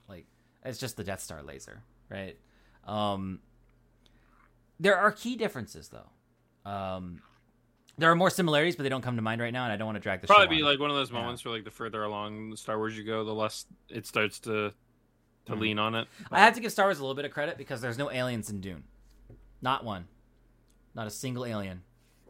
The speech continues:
Speaker 1: We are alone in the galaxy.
Speaker 2: Fair.
Speaker 1: Um, well, sort of. <laughs> There's a evil sentient A Is in Dune. That's another topic. Um, there is, um,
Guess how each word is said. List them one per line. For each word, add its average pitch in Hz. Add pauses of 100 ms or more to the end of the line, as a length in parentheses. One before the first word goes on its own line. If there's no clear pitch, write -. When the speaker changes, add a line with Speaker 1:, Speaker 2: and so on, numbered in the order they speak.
(200)
Speaker 1:
We 127
are 117
alone 120
in 131
the 131
galaxy. 101 (1080)
Speaker 2:
Fair. 110
Speaker 1:
Um, 85 (580)
well, 95 (100)
sort 95
of. - (440)
<laughs> - (680)
There's 120
a 104
evil 139
sentient 113
A 104
Is 92
in 95
Dune. 87
That's 110
another 92 (240)
topic. 76 (340)
Um, 101 (1400)
there 131
is, 139 (240)
um, 107